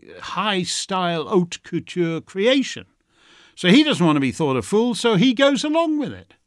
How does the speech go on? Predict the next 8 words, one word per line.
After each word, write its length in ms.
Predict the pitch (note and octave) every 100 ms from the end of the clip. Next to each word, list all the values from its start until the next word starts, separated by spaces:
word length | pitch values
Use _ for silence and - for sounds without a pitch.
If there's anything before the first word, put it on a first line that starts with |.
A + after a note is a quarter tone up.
| _ - - - F#3+
And 180 | G3
the 120 | A3 C4
only 800 | D#4+ F4 F4 F4 F4 E4+ E4+
kid, 480 | - - C#4+ E3 G#2+ _
the 160 | F3+ A3+
only 440 | D4+ D#4+ D#4 D#4
guy, 680 | A#3+ A3+ D#3 G#2 A2+ A2 - _ _ _
uh, 280 | - D#3